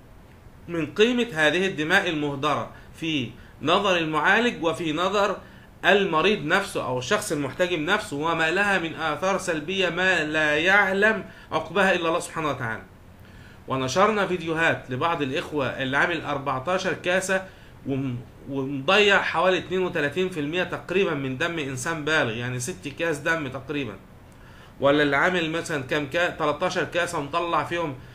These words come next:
أكتر من تمانية وعشرين في المية. واحد مش عارف عامل كام كاسة و-، و-، ومطلع فيهم، حسبناه بالمعايرة بالمثل، يعني جبنا الكاسة مليناها سائل ملون. لو سمعتوا هذه المحاضرات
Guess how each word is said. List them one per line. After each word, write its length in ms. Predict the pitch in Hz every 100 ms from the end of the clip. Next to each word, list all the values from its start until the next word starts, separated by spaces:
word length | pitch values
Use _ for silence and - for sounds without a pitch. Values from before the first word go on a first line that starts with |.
| - -
أكتر 280 | 160 - 147
من 160 | 143
تمانية 280 | 147 165 175
وعشرين 300 | 151 139 170
في 80 | 165
المية. 200 | 135 - - - -
واحد 380 | 139 180 185 160
مش 60 | 165
عارف 340 | 175 190 160
عامل 220 | 147 175
كام 300 | 165 165 151
كاسة 460 | 156 185 190 190 190 - - -
و-، 520 | 139 147 139 160 147
و-، 260 | 147 139 120 - -
ومطلع 640 | 165 143 143 156 185 180 156
فيهم، 420 | 180 185 180 151
حسبناه 480 | - 156 147 156 185
بالمعايرة 640 | 175 160 143 175 202 135
بالمثل، 480 | 107 131 139 202 - - - -
يعني 280 | 127 127 139
جبنا 160 | 165 160
الكاسة 420 | 143 165 185 190
مليناها 360 | 160 139 160 170
سائل 420 | 170 170 175 165 - - - 135
ملون. 480 | 139 185 208 123 110
لو 220 | 139 143 143
سمعتوا 500 | 156 180 226 208 180
هذه 300 | 196 196 185
المحاضرات 800 | 170 170 185 170 160 190 180